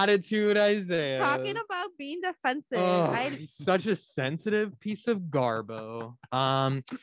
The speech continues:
Speaker 2: <clears throat>
Speaker 1: guys, as much as we'd like to talk about Law and Order, we are gonna go into a <laughs> quick break, and we'll be right back with hour two of the Morning Buzz here on W M S C Mo-,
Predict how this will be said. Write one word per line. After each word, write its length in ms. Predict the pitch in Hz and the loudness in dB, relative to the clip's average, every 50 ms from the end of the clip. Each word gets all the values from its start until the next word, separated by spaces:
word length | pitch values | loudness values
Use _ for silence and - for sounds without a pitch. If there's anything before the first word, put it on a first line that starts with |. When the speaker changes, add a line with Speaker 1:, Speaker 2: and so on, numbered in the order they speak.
| - - | -12 -6
Speaker 2:
<clears throat> 340 | - 311 320 302 262 240 214 | -2 0 0 0 0 0 2
Speaker 1:
guys, 440 | 190 175 180 185 185 185 185 180 - | 2 4 6 6 6 4 4 2 0
as 140 | - 160 - | -6 -4 0
much 160 | 185 185 185 | 0 0 0
as 60 | - | 0
we'd 140 | 170 165 156 143 | 0 0 2 2
like 160 | 147 135 _ | 0 0 _
to 60 | 135 | -6
talk 260 | - 147 139 127 - | -2 -2 -2 -2 -2
about 360 | 110 110 120 117 113 113 - - - | -4 -4 -4 -2 -2 -4 -6 -10 -10
Law 180 | 110 104 101 101 | -6 -4 -4 -4
and 80 | - - | -4 -2
Order, 420 | 131 131 131 135 131 131 135 127 _ _ _ _ _ _ | -2 0 0 0 0 -2 -4 -6 _ _ _ _ _ _
we 140 | - 131 147 | -4 -2 -2
are 60 | 160 | 0
gonna 140 | 151 156 151 | 0 0 -2
go 180 | 139 135 131 127 | 0 0 0 0
into 240 | 127 - - 120 117 | -2 -4 -4 -6 -4
a 40 | |
<laughs> 140 | 113 - - - | -4 -6 -8 -2
quick 280 | - 170 180 180 175 | 2 2 2 2 2
break, 540 | - 139 123 127 139 147 143 147 143 _ - _ _ _ _ | -4 -6 -2 2 2 4 4 2 0 _ -10 _ _ _ _
and 160 | - 123 117 120 | -10 -8 -8 -8
we'll 80 | 117 | -6
be 140 | 110 117 110 | -6 -4 -2
right 220 | 117 123 123 120 _ | 0 -2 -2 -2 _
back 240 | 120 110 113 113 - | -4 -4 -4 -4 -6
with 80 | 123 - _ | -12 -10 _
hour 300 | - 123 139 160 175 180 | -2 0 2 4 4 2
two 340 | 170 - - 185 190 202 202 | 2 0 -4 -2 -2 -2 -2
of 120 | - 156 139 | -4 -4 -4
the 80 | 139 | -4
Morning 400 | 127 127 131 135 139 143 143 135 | -4 -4 -4 -4 -4 -6 -6 -6
Buzz 180 | 123 120 120 - | -6 -8 -8 -8
here 260 | - - 175 175 175 156 | -4 -4 -2 -2 -2 -4
on 100 | 120 110 110 | -6 -10 -8
W 200 | 104 113 110 113 104 | -10 -10 -10 -8 -10
M 120 | 113 110 | -8 -10
S 120 | 110 107 - | -10 -12 -12
C 100 | - 104 | -14 -14
Mo-, 120 | 107 101 | -14 -14